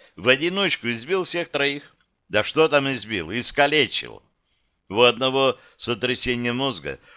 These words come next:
у второго сломана челюсть, а третьему вывернули наизнанку локтевой сустав.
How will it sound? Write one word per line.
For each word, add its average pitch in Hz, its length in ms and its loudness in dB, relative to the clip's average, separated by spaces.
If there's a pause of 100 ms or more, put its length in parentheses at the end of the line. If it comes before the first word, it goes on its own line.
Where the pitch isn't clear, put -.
у 104 100 -6
второго 127 460 4
сломана 120 500 -2
челюсть, 120 640 -4 (240)
а 101 200 6
третьему 123 640 -2
вывернули 117 680 0
наизнанку 110 800 -2
локтевой 104 480 -2
сустав. - 640 -6